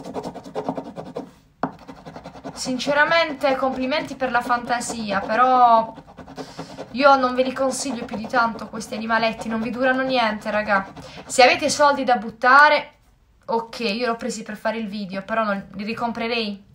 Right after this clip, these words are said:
Assolutamente no. Carino questo qui perché è il mio preferito come colore, però so già che uno su tre può essi-, può capitarvi difettato, e comunque gli altri due, comunque in generale, voglio dire, non vi durano più di qualche giorno,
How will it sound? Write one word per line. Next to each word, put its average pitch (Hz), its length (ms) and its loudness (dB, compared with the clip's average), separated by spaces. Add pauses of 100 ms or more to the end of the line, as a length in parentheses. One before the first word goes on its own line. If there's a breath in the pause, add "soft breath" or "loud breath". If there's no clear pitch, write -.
(140)
Assolutamente 208 680 -6
no. - 920 -10 (600)
Carino 277 380 6
questo 262 320 -2
qui 320 180 -10
perché 262 220 -4
è 262 60 -2
il 240 40 -6
mio 233 140 -10
preferito 214 800 -10 (100)
come 226 260 -6
colore, 202 560 -2 (300 soft breath)
però 269 200 6
so 285 200 2
già 262 260 4
che 240 400 -2 (240)
uno 311 240 -4
su 262 180 -4
tre 285 360 -2 (260)
può 254 140 2
essi-, - 260 -6
può 254 160 -6
capitarvi 233 460 -2
difettato, 214 760 2 (240 loud breath)
e 233 120 -8
comunque 302 340 -2
gli 285 60 4
altri 285 240 0
due, 254 240 0
comunque 254 300 -6
in 233 60 -4
generale, 247 460 2
voglio 233 220 -4
dire, 220 220 -6
non 226 140 -4
vi 220 100 -6
durano 214 480 -6 (200)
più 226 140 -8
di 196 60 -10
qualche 220 340 -2
giorno, 185 480 0